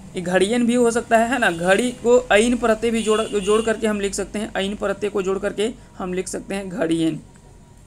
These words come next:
घड़ियन, ठीक ना। इस तरह से भी लिख सकते हैं घड़ियन। कि घड़ियन सब टूट गेलो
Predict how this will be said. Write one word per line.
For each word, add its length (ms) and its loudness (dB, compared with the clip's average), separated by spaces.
घड़ियन, 600 -4
ठीक 160 -6
ना। 160 -6
इस 120 -2
तरह 120 0
से 120 -2
भी 80 -4
लिख 140 -4
सकते 240 -8
हैं 160 -8
घड़ियन। 400 0
कि 80 -6
घड़ियन 320 -2
सब 200 -2
टूट 180 -4
गेलो 300 0